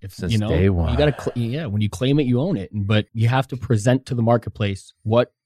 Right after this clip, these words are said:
Speaker 1: you do differently.
Speaker 2: Yep.
Speaker 1: Otherwise, you are identical to every o-, op-, other option.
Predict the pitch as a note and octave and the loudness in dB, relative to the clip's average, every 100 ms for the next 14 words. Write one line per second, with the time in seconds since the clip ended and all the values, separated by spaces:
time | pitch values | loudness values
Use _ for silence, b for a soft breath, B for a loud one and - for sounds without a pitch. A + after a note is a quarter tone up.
0 | - A2+ A2 A2 G#2 A2 A2 C#3+ F2+ - | -10 -4 0 0 0 -2 -6 -8 -14 -20
1 | _ G#2 F2 A#2 A#2 G2+ G2+ A2+ G2+ G2+ | _ -2 0 2 2 2 2 2 0 0
2 | G#2 G2 A#2 C#3 F#2+ F#2 G2+ G2+ G#2 G#2+ | -2 2 2 2 -2 -8 -6 -4 -4 -6
3 | - G#2+ G#2 G#2+ A2+ B2+ - | -2 -4 -2 -4 -4 -8 -16